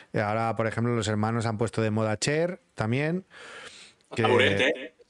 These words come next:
Speaker 2: Lo,
Speaker 1: Ta-,
Speaker 2: lo bautizamos
Speaker 1: ah.
Speaker 2: entre Sergio Bernabé y yo, ¿eh? Cuidadito con
Speaker 1: Que
Speaker 2: Bernabé.
Speaker 1: Sergio Bernabé es el que lo descubrió el año pasado con el tema de la, en el Discord de la chatarra,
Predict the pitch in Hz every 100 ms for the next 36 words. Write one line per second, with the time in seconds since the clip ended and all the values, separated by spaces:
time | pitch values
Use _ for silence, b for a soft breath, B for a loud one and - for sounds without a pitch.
0 | - 156 156 127 120 117 117 117 107 143
1 | 160 156 127 120 113 135 127 123 117 110
2 | 110 98 123 104 - 104 104 123 131 120
3 | 120 120 113 123 123 123 123 123 147 135
4 | 139 123 - 127 113 127 127 127 127 123
5 | 123 123 117 117 123 120 131 143 139 120
6 | 110 113 113 113 113 113 107 B B B
7 | - 120 117 113 113 117 110 107 104 110
8 | - - 120 117 120 113 120 117 139 147
9 | 175